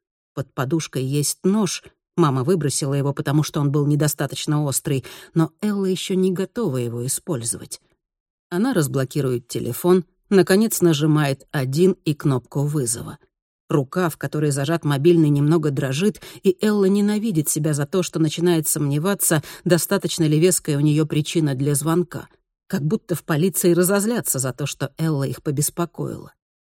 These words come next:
Дверь в комнату дергается туда-сюда,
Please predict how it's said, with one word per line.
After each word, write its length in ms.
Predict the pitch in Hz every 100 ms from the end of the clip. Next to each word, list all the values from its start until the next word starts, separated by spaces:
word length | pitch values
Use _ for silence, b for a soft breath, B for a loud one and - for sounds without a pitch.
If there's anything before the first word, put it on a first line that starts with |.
| _ _ -
Дверь 280 | 175 233 320
в 60 |
комнату 460 | - 190 196 170 156
дергается 580 | 147 170 151 147 - 143
туда-сюда, 720 | 151 139 147 - 131 151 156